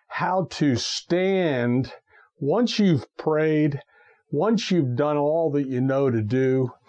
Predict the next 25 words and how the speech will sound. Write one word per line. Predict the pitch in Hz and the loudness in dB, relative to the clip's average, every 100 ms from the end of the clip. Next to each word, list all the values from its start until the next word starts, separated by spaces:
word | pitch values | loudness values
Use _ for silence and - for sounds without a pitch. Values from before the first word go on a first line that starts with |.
| - - - | -20 -20 -6
and | 127 135 | 0 2
you're | 127 127 | 2 2
maybe | 151 170 165 143 | 4 2 2 0
standing | - 170 165 156 151 | 0 0 2 2 0
there | 139 147 147 | 2 0 2
not | 139 165 180 | 0 0 -2
sure | - - 175 139 110 | -6 -2 0 0 0
if | 127 | -2
you're | 127 | -2
leaning | 131 160 156 147 | 2 2 4 2
to | 127 113 | 0 -2
the | 98 101 | -2 -2
left, | 127 196 180 170 127 | -2 0 -2 -2 -2
leaning | 123 139 123 117 107 | 2 4 4 2 0
to | 117 | -2
the | 101 104 | -2 -4
right, | 123 165 156 | -2 0 0
a | 120 | 0
little | 147 143 107 | 2 2 0
weary | 120 175 180 156 139 | 0 2 2 2 2
and | 131 | 0
weak | 123 170 180 | 2 2 2
in | 151 | 0
your | 120 113 | 2 2
legs, | 123 165 170 151 123 | 2 2 2 0 -2